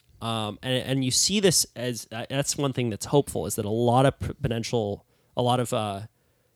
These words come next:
candidates right now are kind of running on this small donor platform. Um, because if you,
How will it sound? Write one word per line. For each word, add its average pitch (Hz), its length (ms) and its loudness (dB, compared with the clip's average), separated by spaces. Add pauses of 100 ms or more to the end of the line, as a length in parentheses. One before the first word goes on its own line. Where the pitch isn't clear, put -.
(120)
candidates 123 800 0 (200)
right 107 220 -2
now 107 400 -2 (420)
are 123 200 2
kind 131 200 -4
of 104 140 -8
running 113 480 -2
on 107 360 -6
this 104 120 -6
small 101 840 0
donor 104 580 -6 (160)
platform. - 760 -12 (500)
Um, 113 360 -4 (280)
because 160 320 0
if 185 180 0
you, 170 160 -8